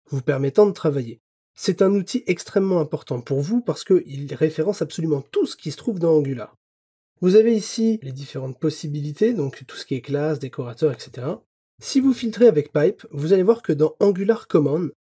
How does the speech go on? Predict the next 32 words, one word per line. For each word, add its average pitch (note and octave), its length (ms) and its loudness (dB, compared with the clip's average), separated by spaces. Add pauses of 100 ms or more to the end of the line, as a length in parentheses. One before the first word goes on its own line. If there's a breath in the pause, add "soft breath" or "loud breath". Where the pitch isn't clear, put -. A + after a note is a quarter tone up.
(120)
vous E3 160 2
avez G#3+ 120 4
déjà G#3+ 520 4
des D3+ 160 -4
pipes F#3+ 260 2
qui - 140 -18
sont F#3 220 -2
définies D#3+ 640 0
et F#3 60 2
qui - 140 -14
sont F3 200 0
déjà E3 580 4
utilisables. C3+ 680 -6 (360)
On C#3+ 120 2
a E3 80 4
le C3+ 140 0
date, F3+ 440 2
le C#3+ 160 0
async, G3 720 -2 (300)
on C#3+ 100 0
a C#3+ 80 2
de B2+ 80 -4
l'I C3 100 -8
dix-huit C3 420 -8
N, A3+ 220 6
c'est D3+ 140 -6
pour - 200 -8
faire C#3+ 260 2
donc C3 420 -6
de A#2+ 240 -14
la A2+ 140 -8
traduction. E3+ 580 2